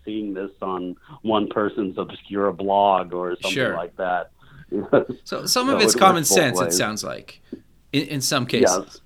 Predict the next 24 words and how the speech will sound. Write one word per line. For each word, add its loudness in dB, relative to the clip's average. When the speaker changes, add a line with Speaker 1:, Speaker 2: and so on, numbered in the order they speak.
Speaker 2:
right? 0
Like 0
Speaker 1:
Yeah, 4
and 4
we, 6
we 8
also 6
have -4
the, -10
the -12
problem -4
with, -8
uh, -8
what's -10
called 2
satire. -2
Um, -8
Speaker 2:
Uh, -2
sure. 0
Speaker 1:
you 0
know, -6
uh, 2
uh, -8
uh, -6